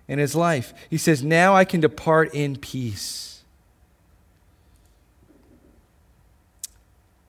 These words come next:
And so, as we think about Simeon and his response, grace was not just an idea, but it was a reality that enters in his life, and he sees it in the person of Jesus.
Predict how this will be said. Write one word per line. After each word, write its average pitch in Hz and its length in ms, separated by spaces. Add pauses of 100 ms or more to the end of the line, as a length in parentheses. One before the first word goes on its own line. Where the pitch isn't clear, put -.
(480)
And 131 140
so, 147 480
as 151 180
we 151 80
think 180 220
about 143 640
Simeon 160 440
and 139 100
his 127 180
response, - 1000 (1040)
grace 156 340
was 135 160
not 143 180
just 147 220
an 143 60
idea, 143 560
but 131 100
it 127 60
was 110 100
a 117 60
reality 131 540
that 120 140
enters 135 300
in 120 80
his 110 160
life, 143 300
and 123 100
he 117 60
sees 127 400
it 123 100
in 120 100
the 120 60
person 131 420
of 104 80
Jesus. 98 680